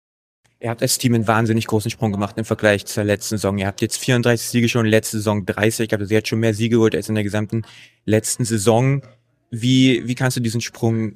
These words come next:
erklären? Ihr habt die sechstbeste Defense der N B A, ist das vielleicht einer der großen Schlüsse? Was macht euch jetzt, ähm, besser im Vergleich zur letzten Saison?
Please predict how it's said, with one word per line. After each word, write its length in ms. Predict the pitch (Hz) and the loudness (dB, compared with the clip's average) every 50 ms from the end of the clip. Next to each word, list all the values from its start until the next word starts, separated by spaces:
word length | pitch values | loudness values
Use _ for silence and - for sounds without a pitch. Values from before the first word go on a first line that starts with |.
| - - | -10 -8
erklären? 580 | - 113 113 - - 120 110 110 110 104 98 101 | -8 -8 -8 -6 0 2 4 4 4 2 2 0
Ihr 60 | 104 | -2
habt 140 | 101 - - | -4 -4 -4
die 40 | |
sechstbeste 520 | 107 98 120 117 - - - 123 117 - 110 | -2 0 0 0 0 0 -2 -2 -2 -2 -4
Defense 360 | 104 117 117 - 120 110 - | -4 -4 -2 -2 -4 -4 -4
der 120 | - 120 | -2 -2
N 80 | 110 110 | -2 0
B 100 | 110 120 | 2 4
A, 60 | 127 | 4
ist 180 | 127 120 120 - | 4 2 0 -6
das 80 | 117 | -4
vielleicht 220 | - - 113 110 - | -2 0 0 0 0
einer 120 | - 113 | -2 -2
der 120 | 110 113 113 | -2 -2 -2
großen 280 | - 120 113 - 117 | 0 -2 -2 -2 -2
Schlüsse? 340 | - - 110 - - 110 104 - - - - _ | -4 -4 -2 0 0 0 0 -2 -8 -20 -6 _
Was 180 | - 104 - | -2 -2 0
macht 180 | 120 113 110 - | 0 -2 0 0
euch 120 | 104 110 | -2 0
jetzt, 340 | - 107 104 - - - - | 0 -2 -2 -2 -6 -6 -4
ähm, 200 | - - 110 110 | -2 0 0 0
besser 320 | 104 - 107 107 - 117 104 | 0 0 0 2 2 0 0
im 80 | 101 | 0
Vergleich 400 | 104 - 104 107 101 101 98 - | -2 -4 -2 0 0 0 -2 -4
zur 140 | - - 104 | -6 -4 -2
letzten 260 | 101 101 - - 107 | -2 -2 -4 -6 -8
Saison? 320 | 98 92 92 95 92 95 | -6 -6 -6 -6 -6 -8